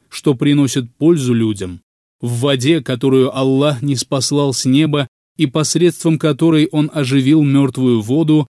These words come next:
и расселил на ней всевозможных животных, в смене ветров, в облаке, подчиненном между небом и землей, заключены знамения для людей разумеющих». Сура Корова,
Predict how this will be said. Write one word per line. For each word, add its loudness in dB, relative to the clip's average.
и 2
расселил 2
на 2
ней 2
всевозможных -2
животных, -2
в -8
смене 4
ветров, 0
в -2
облаке, 2
подчиненном 2
между 2
небом 2
и -4
землей, 0
заключены 0
знамения 2
для 2
людей 0
разумеющих». -4
Сура -2
Корова, -2